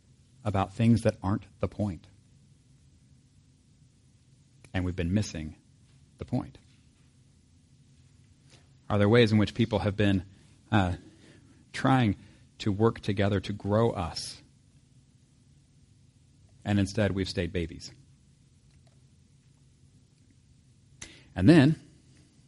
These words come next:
the other question is, if we are growing, how is it that we are working together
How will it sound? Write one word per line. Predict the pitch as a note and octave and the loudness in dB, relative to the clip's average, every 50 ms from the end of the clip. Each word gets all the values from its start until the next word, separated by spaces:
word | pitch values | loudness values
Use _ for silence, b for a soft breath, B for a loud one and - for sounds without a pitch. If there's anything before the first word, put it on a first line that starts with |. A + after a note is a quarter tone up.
| _ _ _ _ _ _ _ _ _ _ _ _ _ _ _ _ _ _ _ _ _ _ _ _ _ _ | _ _ _ _ _ _ _ _ _ _ _ _ _ _ _ _ _ _ _ _ _ _ _ _ _ _
the | - A2+ | -4 -2
other | A2 A2+ G#2+ | 0 0 0
question | - - G#2 F#2 - - G#2 | 0 -2 -2 -2 -2 -2 -2
is, | G2 F#2+ F#2 F2+ - b b b b b b - | -2 -2 -2 -6 -8 b b b b b b -6
if | G2 - | -4 -2
we | G#2 F#2+ | 0 2
are | G2+ B2 C3+ | 4 4 4
growing, | A2+ G#2 F2+ D#2 C#2+ C#2+ C#2+ - - - _ - - _ _ - - _ - - _ - _ _ _ _ _ _ _ _ _ _ _ _ _ _ _ _ - _ _ _ _ _ _ _ _ _ _ _ _ _ _ _ _ _ _ _ - | 2 0 -4 -6 -6 -10 -14 -18 -20 -20 _ -20 -20 _ _ -20 -20 _ -20 -20 _ -20 _ _ _ _ _ _ _ _ _ _ _ _ _ _ _ _ -20 _ _ _ _ _ _ _ _ _ _ _ _ _ _ _ _ _ _ _ -16
how | - - A#2+ B2 A#2+ | -8 -2 0 2 2
is | A2+ A2 | 2 2
it | G2+ | 0
that | G2+ G2+ | -2 0
we | G#2+ G#2 | 0 -2
are | F#2+ | -2
working | G2 G#2+ A2 G#2 - - F#2+ | -2 -2 -4 -2 -2 -2 -2
together | - F2+ F#2+ G2 G2+ G#2 - E2+ D#2+ D#2 - | -2 -2 -4 -4 -4 -2 -4 -6 -8 -10 -12